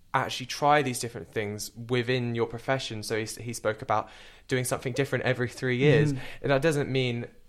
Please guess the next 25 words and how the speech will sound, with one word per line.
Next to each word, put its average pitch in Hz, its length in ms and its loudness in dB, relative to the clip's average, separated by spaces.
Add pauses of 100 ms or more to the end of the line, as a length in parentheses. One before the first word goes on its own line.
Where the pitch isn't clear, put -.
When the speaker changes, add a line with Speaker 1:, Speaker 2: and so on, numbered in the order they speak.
(140)
Speaker 1:
mm, 131 160 0
having 123 280 0
a 117 40 -2
major 127 420 2
change 120 640 0
in 120 180 2
your 110 340 4
job, 127 300 2
but - 100 0
it's - 180 0
about - 260 -2
taking 135 360 -2
on 117 100 -2
a 117 40 -2
different - 340 -8
responsibility 123 1120 2
Speaker 2:
Yeah. - 60 -16 (340)
Speaker 1:
or, 113 500 6
uh, 113 220 2
focusing 123 500 -2
in 123 140 0
on 117 100 -2
a 113 60 -2
different 117 340 -6
area 113 360 4